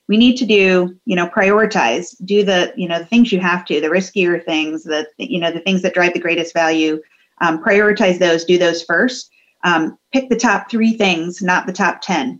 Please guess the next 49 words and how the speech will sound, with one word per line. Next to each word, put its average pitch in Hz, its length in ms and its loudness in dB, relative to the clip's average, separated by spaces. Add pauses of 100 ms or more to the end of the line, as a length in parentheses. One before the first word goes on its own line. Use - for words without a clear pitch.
right? 170 300 0
It's 175 200 -8
better 202 240 0
for 202 120 -2
us 190 160 0
to 196 80 0
do 175 180 4
three 190 180 2
things 180 300 -2
well 175 300 2
than 170 180 -2
ten 180 220 -2
things 175 260 -2
mediocre. 160 640 -4 (420)
Um, 156 340 -2 (340)
and 202 140 4
then 190 120 2
also 202 300 0
be 202 140 2
very 233 280 4
balanced 202 680 2
and 180 160 0
measured. 165 520 -4 (400)
Um, 165 460 -2
learn 247 460 2
quickly, 226 480 0
fail 196 280 2
fast, - 560 -2 (120)
right? 175 360 0
So 175 300 2
if 190 100 0
something's 214 440 0
not 190 260 0
going 220 320 2
right, 208 420 2 (360)
we're 185 80 -6
trying 226 200 2
to 240 60 4
do 254 140 4
it 220 100 2
too 240 140 2
quick. 226 340 0
Sometimes 240 360 2
you 247 60 2
have 233 80 -2
to 214 120 -2
say, 185 260 0
"Just 202 220 -8
stop. - 340 -2